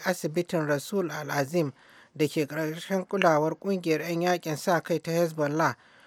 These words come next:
to amma suka canja ra'ayi bayan da suka lura cewa akwai tsauraran matakan tsaro. Maimakon haka sai suka auna wata hanya da ke da cunkoson masu zirga-zirga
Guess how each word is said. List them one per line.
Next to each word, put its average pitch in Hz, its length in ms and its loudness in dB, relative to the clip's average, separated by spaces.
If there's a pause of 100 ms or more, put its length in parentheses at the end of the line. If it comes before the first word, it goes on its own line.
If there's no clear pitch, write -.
(140)
to 170 100 4
amma 170 260 8
suka 196 240 0
canja 170 360 2
ra'ayi 151 480 6 (360)
bayan 185 280 8
da 160 60 0
suka 170 300 -2
lura 151 280 -2
cewa 160 300 2
akwai 156 240 -2
tsauraran 165 480 2
matakan 151 520 -2
tsaro. 139 360 0 (500)
Maimakon 170 440 2
haka 190 340 4
sai 180 180 -2
suka 175 300 0
auna 165 220 4
wata 156 260 -2
hanya 190 380 4
da 139 80 -2
ke 147 160 -6
da 143 100 -4
cunkoson 185 640 -2
masu 165 300 0
zirga-zirga 156 840 0